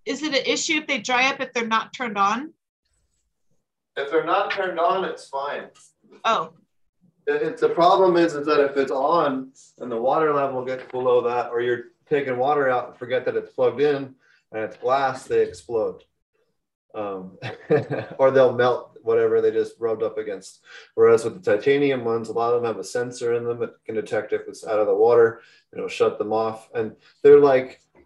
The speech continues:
Speaker 2: twenty percent more than the glass ones. And they just, they're way, way better. Um, and they're, they're usually used for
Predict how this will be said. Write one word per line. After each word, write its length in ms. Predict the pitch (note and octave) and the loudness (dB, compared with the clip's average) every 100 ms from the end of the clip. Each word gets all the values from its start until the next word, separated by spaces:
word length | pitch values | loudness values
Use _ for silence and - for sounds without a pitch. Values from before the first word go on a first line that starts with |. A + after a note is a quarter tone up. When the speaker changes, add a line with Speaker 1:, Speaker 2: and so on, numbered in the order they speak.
| _ - - _ _ - | _ -20 -20 _ _ -12
Speaker 2:
twenty 380 | - C#3+ D#3 | 0 2 2
percent 440 | D#3 C#3+ D3 C3+ A2+ | 4 2 4 -2 -2
more 280 | A#2 B2 A#2 | 0 2 0
than 220 | G#2+ G2+ | -2 -8
the 80 | G2 | -6
glass 400 | G#2 A2 A2 - | -2 -2 -4 -10
ones. 340 | F#2+ F#2+ F#2+ | -14 -14 -12
And 160 | G#2+ G#2 | -8 -2
they 140 | G2+ | -2
just, 220 | G2 F#2 G#2+ | -2 -2 -2
they're 120 | G2+ | 4
way, 300 | A2 A2 G2+ | 8 8 6
way 260 | G#2 F#2+ | 2 2
better. 420 | F#2+ F#2+ F#2 F#2 _ - | 0 0 0 -2 _ -12
Um, 380 | G2 F#2 F#2+ - - | -10 -10 -14 -14 -6
and 100 | G#2+ | -2
they're, 200 | G#2 A2+ | -2 0
they're 100 | C3 | 2
usually 240 | D3+ D3 | 2 2
used 160 | B2+ A#2+ | 0 0
for 300 | A2 G#2+ | -2 -2